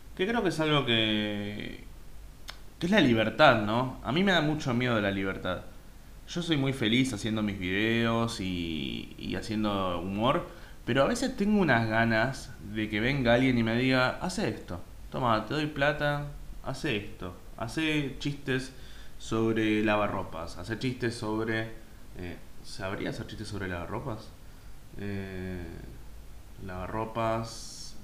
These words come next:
lavarropas, guarda, el piso es lava, ropas, no, no sabría. <laughs> Malísimo. Eh, como hay veces siento que estaría buenísimo que alguien venga y me diga, "Tomá, te doy tanta plata,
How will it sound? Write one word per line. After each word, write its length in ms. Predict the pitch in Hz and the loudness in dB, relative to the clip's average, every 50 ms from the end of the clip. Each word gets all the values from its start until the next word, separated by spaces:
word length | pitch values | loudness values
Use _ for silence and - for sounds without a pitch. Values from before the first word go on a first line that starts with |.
| - - - - - - - - | -10 -10 -10 -10 -10 -8 -8 -6
lavarropas, 1200 | 92 95 95 98 104 101 101 101 104 98 - 104 104 104 98 - 107 104 104 104 104 98 - - - - - - - - - - - - | -4 -2 -2 -2 -2 -2 -2 -4 -4 -6 -6 -6 -6 -6 -6 -4 -4 -2 -2 -2 -2 -4 -6 -8 -10 -10 -12 -12 -14 -16 -18 -16 -10 -2
guarda, 400 | 123 131 147 147 139 127 120 117 | 4 6 6 8 8 6 6 4
el 120 | 113 101 - | 4 2 2
piso 560 | - 147 156 147 - 151 143 135 135 135 131 | 2 2 2 2 2 2 4 6 6 6 6
es 160 | 131 127 120 | 4 4 4
lava, 640 | 117 117 123 123 120 117 107 101 90 87 - - - - - - - - - - - - - - - - | 4 6 6 6 6 6 4 2 2 -2 -4 -8 -12 -14 -14 -14 -14 -14 -14 -14 -14 -14 -14 -12 -6 -2
ropas, 480 | 120 120 117 - - 101 98 - - | 0 0 0 0 0 -2 -2 -2 -2
no, 140 | 101 101 101 | -2 -2 -2
no 120 | 104 104 | -2 -2
sabría. 400 | 101 98 92 92 95 104 104 87 78 - - - | -4 -4 -6 -4 -4 -4 -4 -4 -6 -8 -6 -6
<laughs> 800 | - 180 - - 214 214 214 220 - - 185 185 - - 147 - - 254 254 240 208 180 175 | -6 2 6 6 6 6 6 4 4 2 2 0 0 -2 -6 -6 -6 -4 -2 -2 -2 -2 0
Malísimo. 460 | 113 107 113 113 107 101 95 95 90 - - - - - - - - - | 0 2 2 2 2 0 -2 -4 -6 -8 -10 -12 -12 -12 -14 -14 -6 -2
Eh, 640 | 113 113 110 107 104 104 101 98 98 95 92 92 90 87 87 85 - - - - - - - - - - - - - - - - - | 2 2 4 4 4 4 4 2 2 0 0 -2 -4 -4 -6 -8 -10 -12 -14 -16 -16 -16 -14 -14 -14 -14 -14 -14 -14 -14 -12 -6 -2
como 160 | 113 127 139 | 2 4 6
hay 80 | 160 175 | 6 6
veces 520 | 214 226 220 240 226 - - - - - - | 6 4 2 0 0 -2 -4 -6 -8 -10 -10
siento 460 | - - - - 175 185 180 190 175 | -10 -4 0 2 2 4 4 2 2
que 60 | 151 | 2
estaría 320 | 147 151 - 135 131 151 160 | 0 0 2 2 2 4 4
buenísimo 480 | 156 135 117 127 139 - 160 143 123 117 | 4 4 4 2 2 2 2 2 4 4
que 60 | 120 | 6
alguien 240 | 127 131 131 120 120 | 6 6 6 6 4
venga 180 | 135 143 143 | 4 4 4
y 60 | 135 123 | 4 4
me 120 | 117 113 | 6 6
diga, 220 | 117 120 117 110 | 6 6 4 4
"Tomá, 300 | 110 113 127 143 156 151 | 2 4 4 4 4 4
te 80 | 151 131 | 4 4
doy 120 | 127 135 | 4 4
tanta 300 | 131 139 143 139 135 123 | 4 2 2 2 2 2
plata, 480 | 123 131 139 139 156 160 165 165 - | 4 4 2 4 4 2 0 0 -2